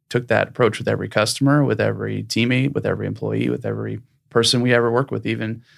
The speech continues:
the saltiest insurance guy that everybody wanted to punch in the face every time he walked in the door. Steve was super engaged with this guy and caring about him a ton and, um, made him feel like, "Hey, you have a place here, even though we know you're here to do us <laughs> harm and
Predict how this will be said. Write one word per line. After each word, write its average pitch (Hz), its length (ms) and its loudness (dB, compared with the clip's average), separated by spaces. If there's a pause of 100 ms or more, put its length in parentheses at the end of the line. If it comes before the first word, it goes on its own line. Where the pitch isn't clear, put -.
(140)
the 131 60 0
saltiest 127 520 4
insurance 127 420 2
guy 104 220 2
that 110 100 -4
everybody 113 260 0
wanted 113 220 -2
to - 60 -8
punch 117 200 0
in - 40 -8
the 110 60 -6
face 131 560 0 (380)
every 120 200 2
time 120 180 0
he 120 60 -2
walked 113 260 0
in 113 80 -2
the 104 60 -2
door. 113 500 4 (560)
Steve 120 320 2
was 107 260 2
super 123 360 2
engaged 113 520 0
with 110 160 -4
this 104 180 0
guy 113 300 4
and 117 480 -2
caring 120 240 2
about 110 240 4
him 110 80 2
a 107 60 -4
ton 117 400 4
and, 107 360 -4
um, - 560 -4 (180)
made 107 180 0
him 104 80 0
feel 113 240 2
like, 107 200 0
"Hey, - 240 2 (200)
you 110 140 4
have 113 80 4
a 120 60 0
place 113 280 4
here, 117 220 2
even 113 220 2
though 104 280 0 (260)
we 107 120 0
know 110 180 4
you're 107 320 2 (340)
here 135 160 2
to 123 100 0
do 127 140 4
us 113 100 0
<laughs> - 120 -2
harm 147 320 4
and 113 180 -2